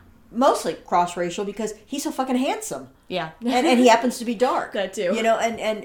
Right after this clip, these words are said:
Speaker 1: apparently he had to stay out of the sun. He was not allowed to go in the sun at all. He said because he became so dark when you got so dark so easily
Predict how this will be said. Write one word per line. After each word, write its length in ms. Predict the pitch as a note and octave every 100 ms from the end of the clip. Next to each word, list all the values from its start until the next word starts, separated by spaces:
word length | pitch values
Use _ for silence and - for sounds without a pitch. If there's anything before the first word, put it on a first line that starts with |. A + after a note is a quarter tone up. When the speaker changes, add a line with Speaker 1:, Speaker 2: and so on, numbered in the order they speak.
| -
Speaker 1:
apparently 520 | F#3 F3+ C4+ E4+ G#3+
he 100 | G3+
had 160 | G#3 F3+
to 60 |
stay 180 | - G3+
out 140 | F#3+ F3+
of 100 | D#3+
the 60 |
sun. 240 | - A3+ F#3+
He 60 |
was 100 | E3+
not 160 | F3+ E3+
allowed 280 | E3 E3+ E3
to 60 | E3+
go 160 | D#3+
in 80 | D#3
the 80 | D3
sun 260 | - F3+ D#3+
at 80 |
all. 140 | E3 E3+
He 100 | F#3+
said 180 | F#3+ F3
because 280 | F3 E3+ - - -
he 140 | A3
became 340 | G#3+ - F3+ D#3+
so 280 | - F#3+
dark 460 | F3 E3+ F#3+ F3+ -
when 100 | D#3+
you 120 | D#3
got 300 | D#3+ - -
so 200 | - F#3
dark 240 | F3 E3+ -
so 180 | D#3 -
easily 540 | G#3 A3 C#3 A#2+